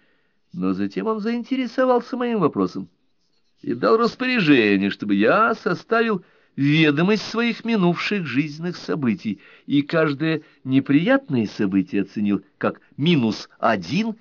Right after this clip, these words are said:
минус два, минус три, минус четыре и минус пять по степени его неприятности, а каждое радостное как плюс один, плюс два, плюс три, плюс четыре, плюс пять по степени радости.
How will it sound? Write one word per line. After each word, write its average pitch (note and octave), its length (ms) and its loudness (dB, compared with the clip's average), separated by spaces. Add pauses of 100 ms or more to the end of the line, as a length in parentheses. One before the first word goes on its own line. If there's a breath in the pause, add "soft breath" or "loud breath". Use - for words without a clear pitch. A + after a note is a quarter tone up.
(140)
минус G#2+ 440 0
два, B2+ 360 2 (160 loud breath)
минус G#2+ 460 -2
три, A2 300 0 (180 soft breath)
минус G#2+ 260 0
четыре G2+ 560 -2 (160 soft breath)
и G#2 140 2
минус F2 380 -2
пять - 340 -4 (440)
по - 120 -2
степени C3+ 400 0
его G2+ 220 -2 (160)
неприятности, C#3+ 840 0 (320 soft breath)
а - 140 0
каждое D#3+ 480 2
радостное F#3+ 580 2 (180 soft breath)
как - 240 -2 (200 soft breath)
плюс B3 420 2 (160)
один, F#3 440 0
плюс B2 300 0
два, D#3+ 220 2
плюс G#2+ 300 -4
три, C#3+ 200 4
плюс G#2 240 -4
четыре, A#2+ 380 -2 (100)
плюс A#2+ 260 0
пять G2+ 260 -2
по G2+ 100 -4
степени - 340 -6
радости. F2 480 -8